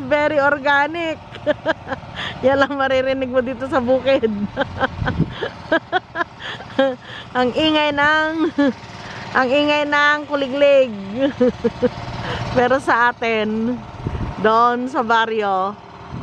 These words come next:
ingay ng sasakyan. <laughs> Dito, kuliglig. Kanina pa ako nagyayayang umuwi. Ayaw pang umuwi ni Papsi. Ayan siya, oh. Libang na libang talaga sa ginagawa niya. Ang ganda kasi dito, guys.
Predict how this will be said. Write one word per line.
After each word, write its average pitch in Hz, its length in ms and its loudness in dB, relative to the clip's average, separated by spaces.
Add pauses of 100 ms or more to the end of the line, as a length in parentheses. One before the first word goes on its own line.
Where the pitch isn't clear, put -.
ingay 233 320 4
ng 220 160 0
sasakyan. 233 960 0 (460)
<laughs> - 680 -10
Dito, 226 320 6
kuliglig. 233 640 4 (1700)
Kanina 220 320 2
pa 226 160 2
ako 254 100 0
nagyayayang 202 640 0
umuwi. 180 380 0
Ayaw 226 560 0
pang 240 180 0
umuwi 226 320 2
ni 226 120 2
Papsi. 214 420 0
Ayan 226 320 0
siya, 285 240 2
oh. 247 160 4
Libang 240 320 2
na 254 160 2
libang 254 320 0
talaga 254 320 -2
sa 269 100 0
ginagawa 247 680 2
niya. 202 400 0 (580)
Ang 202 60 0
ganda 220 200 2
kasi 262 220 0
dito, 240 320 4
guys. 240 640 2